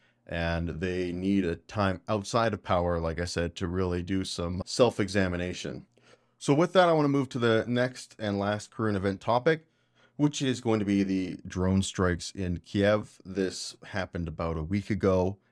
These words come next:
and it has caused a lot of discussion in the military analyst circles who have been examining this conflict because they used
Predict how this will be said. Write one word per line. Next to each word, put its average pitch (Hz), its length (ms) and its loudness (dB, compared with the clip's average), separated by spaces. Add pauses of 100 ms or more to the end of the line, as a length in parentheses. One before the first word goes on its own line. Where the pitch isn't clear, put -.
(300)
and 92 640 -2
it 101 220 -4
has 98 320 -2
caused 110 460 0
a 101 120 -4
lot 107 380 2 (120)
of 92 520 -2
discussion 98 640 -2
in 90 100 -6
the 90 140 -2
military 87 680 -2
analyst 92 420 -2
circles 87 480 -2
who 90 280 -6
have 82 260 -4
been 87 240 -2
examining 92 520 -2
this 87 120 -8
conflict 113 600 0 (360)
because 147 260 2
they 156 100 2
used 147 400 2